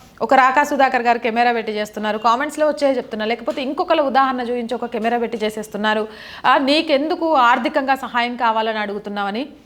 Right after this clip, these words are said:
సార్, వాళ్ళకున్న ఎక్స్పీరియన్స్, అలాగే వాళ్ళకున్న సర్కిల్ నాకు లేదండి. And నెంబర్ టూ, రోజుకు ఒక అనాలిసిస్, రోజుకు రెండు అనాలిసిస్‌లో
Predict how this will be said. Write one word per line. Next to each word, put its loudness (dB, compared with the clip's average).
సార్, 6
వాళ్ళకున్న 4
ఎక్స్పీరియన్స్, 0
అలాగే 4
వాళ్ళకున్న 2
సర్కిల్ 2
నాకు 4
లేదండి. 4
And -2
నెంబర్ 4
టూ, 2
రోజుకు 4
ఒక 0
అనాలిసిస్, -2
రోజుకు 0
రెండు 0
అనాలిసిస్‌లో -2